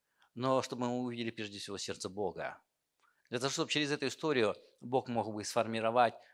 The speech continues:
великую веру в нашем сердце. Это не просто так Иисус сказал эту фразу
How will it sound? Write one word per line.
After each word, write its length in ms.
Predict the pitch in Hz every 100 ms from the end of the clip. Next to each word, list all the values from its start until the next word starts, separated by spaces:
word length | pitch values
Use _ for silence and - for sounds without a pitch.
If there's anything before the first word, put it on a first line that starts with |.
| -
великую 480 | 92 107 107 - 95
веру 180 | 95
в 40 | 87
нашем 280 | 87 - 87
сердце. 500 | - 85 - - - _ _ _ _ _
Это 160 | - 123
не 120 | 160
просто 260 | 165 180 160
так 240 | 160 147
Иисус 260 | 131 - 127
сказал 360 | 127 117 113
эту 260 | 110 - 101
фразу 640 | - 120 120 117 98 85